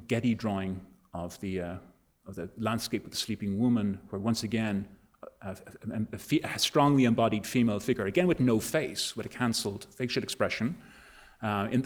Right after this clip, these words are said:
right up here in the foreground, and back on this,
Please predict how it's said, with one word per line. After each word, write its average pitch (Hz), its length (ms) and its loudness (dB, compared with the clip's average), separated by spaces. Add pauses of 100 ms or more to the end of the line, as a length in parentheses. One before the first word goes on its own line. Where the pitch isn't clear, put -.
(100)
right 143 220 6
up 139 100 2
here 143 140 6
in 117 80 4
the 113 40 0
foreground, 107 720 2 (480)
and 113 240 2
back 143 320 4 (640)
on 110 220 2
this, - 340 -2